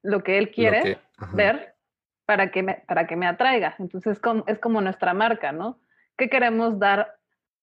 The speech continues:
Speaker 1: a, a los demás mostrar para que
Speaker 2: Sí.
Speaker 1: tú vengas y tú te ca-, tú te cases conmigo, digámoslo así,
Speaker 2: Exacto.
Speaker 1: ¿no?
Speaker 2: Ajá.
Speaker 1: Bueno, ¿no?
Speaker 2: Sí,
Speaker 1: Y
Speaker 2: perfectamente. Creo que mejor explicado no hubiera podido <laughs> ser.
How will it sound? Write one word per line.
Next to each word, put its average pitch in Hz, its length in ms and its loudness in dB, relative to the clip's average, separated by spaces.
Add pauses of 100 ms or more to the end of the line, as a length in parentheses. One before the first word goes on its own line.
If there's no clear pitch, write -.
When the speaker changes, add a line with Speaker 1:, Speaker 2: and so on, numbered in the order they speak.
Speaker 1:
a, 170 320 2
a 190 40 2
los 190 160 0
demás 202 400 0
mostrar 233 540 0
para 190 200 0
que 196 140 0
Speaker 2:
Sí. 107 60 -4
Speaker 1:
tú 185 240 -2
vengas 220 540 2
y 185 100 -2
tú 190 200 -8
te 190 160 -4
ca-, 185 200 -2 (200)
tú 233 140 -4
te 214 160 -2
cases 220 380 0
conmigo, 208 500 0
digámoslo 185 460 -2
así, 175 120 -2
Speaker 2:
Exacto. 131 380 -4
Speaker 1:
¿no? 196 280 -8 (180)
Speaker 2:
Ajá. 98 320 -2
Speaker 1:
Bueno, 156 200 -4 (500)
¿no? 214 280 -4 (340)
Speaker 2:
Sí, 127 320 0 (120)
Speaker 1:
Y 208 200 -6 (360)
Speaker 2:
perfectamente. 127 720 0
Creo 127 180 2
que - 80 0
mejor 139 280 2
explicado 117 460 -2
no 113 120 2
hubiera 113 220 2
podido 104 300 0
<laughs> - 0 -
ser. - 320 -2